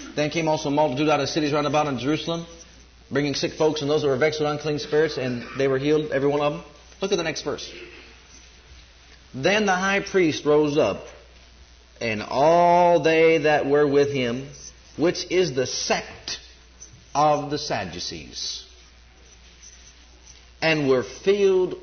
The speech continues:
with indignation, and laid their hands on the apostles and put them in the common prison."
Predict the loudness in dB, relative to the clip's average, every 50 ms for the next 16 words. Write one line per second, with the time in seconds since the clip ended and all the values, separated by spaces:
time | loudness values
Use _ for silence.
0 | -14 -10 -4 -2 0 0 0 -2 -6 -16 -18 -20 -20 -20 -20 -10 -8 -6 -4 -4
1 | -4 -2 -2 -4 -4 -4 -6 -6 -8 -8 -8 -10 -12 -14 -16 -20 -20 -20 -20 -20
2 | -20 -20 -20 -20 -20 -20 -20 -20 -20 -20 -20 -20 -20 -20 -20 -20 _ -20 -20 -20
3 | -20 -20 -20 -20 -20 -20 -20 -20 -20 -20 -18 -10 -6 -4 -4 -2 -2 -2 0 2
4 | 4 4 4 4 2 2 2 2 2 2 0 0 0 -2 -2 -2 -2 0 0 0
5 | -2 -2 -2 -2 -2 -2 -4 -6 -4 -2 -2 -2 -2 -2 -4 -4 -6 -6 -6 -6
6 | -6 -8 -6 -4 -2 -2 -2 -2 -2 -2 -2 -4 -4 -4 -4 -4 -2 -2 -4 -6
7 | -8 -6 -6 -6 -6 -6 -8 -12